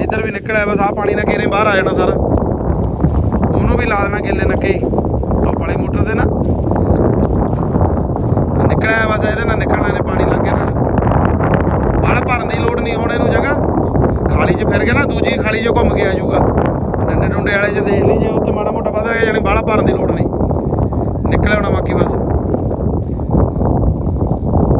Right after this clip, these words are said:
ਇਹਦਾ ਤੇਰਾ ਡੇਢ ਦੋ ਘੰਟੇ ਲੱਗਣੇ ਆ ਭਰ ਜਾਣਾ ਵਾ ਤਾਂ ਪੈਂਦੇ ਹੀ।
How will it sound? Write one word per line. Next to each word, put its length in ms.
ਇਹਦਾ 160
ਤੇਰਾ 220
ਡੇਢ 180
ਦੋ 180
ਘੰਟੇ 200
ਲੱਗਣੇ 300
ਆ 80
ਭਰ 200
ਜਾਣਾ 200
ਵਾ 180
ਤਾਂ 100
ਪੈਂਦੇ 220
ਹੀ। 60